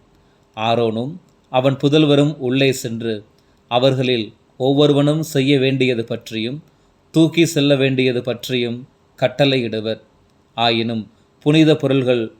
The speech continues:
மூடப்படும்போது கோகாத்தியர் உள்ளே சென்று பார்க்கக்கூடாது.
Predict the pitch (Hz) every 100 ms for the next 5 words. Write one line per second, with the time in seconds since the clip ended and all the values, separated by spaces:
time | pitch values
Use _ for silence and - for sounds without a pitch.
0 | - 131 147 139 123 113 110 113 127 151
1 | - _ _ _ - 151 156 156 147 135
2 | 127 117 - _ 131 143 143 135 123 117
3 | 117 120 - - - 131 - - 123 -
4 | 110 107 104 107